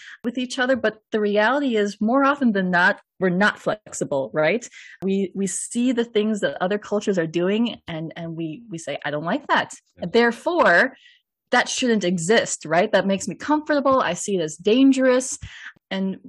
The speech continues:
Speaker 1: what we don't like, we then begin to judge. And what we judge, we begin to hate.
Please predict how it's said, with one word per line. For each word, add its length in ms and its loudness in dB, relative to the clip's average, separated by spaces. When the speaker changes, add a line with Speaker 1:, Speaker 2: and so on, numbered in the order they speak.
Speaker 1:
what 280 -4
we 120 2
don't 400 0
like, 440 0
we 140 -2
then 260 -2
begin 300 -4
to 140 -6
judge. 640 0
And 180 2
what 140 -2
we 120 0
judge, 540 0
we 80 -2
begin 320 0
to 100 -2
hate. 360 -4